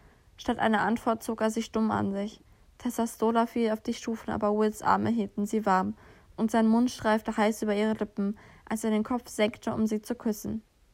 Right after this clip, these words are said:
Er schmeckte nach Schneeflocken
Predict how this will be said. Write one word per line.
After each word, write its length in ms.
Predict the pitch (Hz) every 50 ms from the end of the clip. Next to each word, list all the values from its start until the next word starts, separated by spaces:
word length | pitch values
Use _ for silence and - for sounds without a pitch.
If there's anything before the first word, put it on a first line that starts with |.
| _ _ _ _ _ _ _ _ _ _ _ _ _ _ _ _ _ _ _ _ _ _ _ _ _ _ _ _
Er 80 | - 226
schmeckte 400 | - - 226 220 220 - 240 226
nach 180 | 226 226 226
Schneeflocken 840 | - - - 226 220 220 226 - - 208 208 208 - 214 220 226